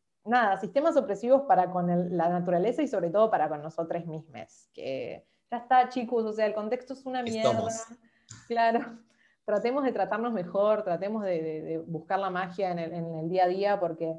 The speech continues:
Speaker 1: son como días que se repiten, <laughs> y, y si no, nos vin-, nos empezamos a vincular con lo sensible, estamos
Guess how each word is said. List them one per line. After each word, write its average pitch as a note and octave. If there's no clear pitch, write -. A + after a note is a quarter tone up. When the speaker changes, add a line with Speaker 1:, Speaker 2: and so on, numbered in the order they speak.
Speaker 1:
son F3+
como F3
días F3+
que E3+
se E3
repiten, F#3+
<laughs> -
y, E3+
y F#3+
si F3+
no, A#3
nos A#3+
vin-, G#3
nos F#3
empezamos G3
a -
vincular F#3
con G#3+
lo F#3
sensible, F3+
estamos F3